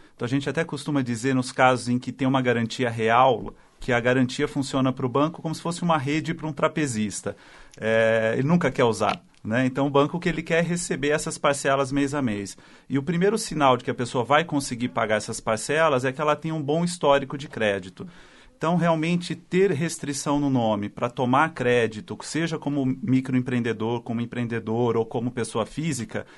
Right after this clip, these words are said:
significa que é muito difícil, é, dificilmente vai conseguir. Então, primeiro vai ter que regularizar essa situação e existem linhas, no caso, se ela tiver um imóvel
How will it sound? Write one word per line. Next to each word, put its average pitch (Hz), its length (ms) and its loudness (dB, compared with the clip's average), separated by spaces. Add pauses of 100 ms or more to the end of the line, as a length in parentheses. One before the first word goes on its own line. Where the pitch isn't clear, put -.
(200)
significa 139 520 2
que 170 140 -2
é 170 40 6
muito 156 300 0
difícil, 110 520 -4
é, 113 120 -2
dificilmente 143 640 -2
vai 139 140 4
conseguir. 123 560 -4 (340)
Então, 131 140 0
primeiro 147 360 0
vai 147 180 4
ter 165 140 -6
que 135 80 -10
regularizar 127 540 2
essa 113 180 -2
situação 147 580 0 (280)
e 185 100 0
existem 175 400 -2
linhas, 170 240 0
no 190 100 -4
caso, 160 220 2
se - 80 -2
ela 147 120 0
tiver 139 200 -2
um 139 120 4
imóvel 127 520 6